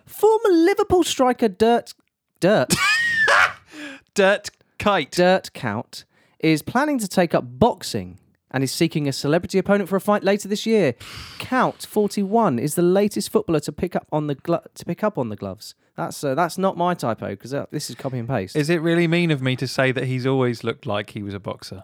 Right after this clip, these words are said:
Speaker 1: Oh, 'cause of his build?
Speaker 2: 'Cause of his face.
Speaker 1: Ah.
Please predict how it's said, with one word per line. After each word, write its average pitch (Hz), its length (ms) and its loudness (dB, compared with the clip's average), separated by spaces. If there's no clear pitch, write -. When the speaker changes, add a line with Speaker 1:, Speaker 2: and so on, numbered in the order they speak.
Speaker 1:
Oh, - 1200 -10
'cause 123 160 -2
of 117 80 0
his 117 340 -4
build? 107 340 0
Speaker 2:
'Cause 143 160 -10
of 151 80 -10
his 120 100 -6
face. - 600 -10
Speaker 1:
Ah. 95 260 -6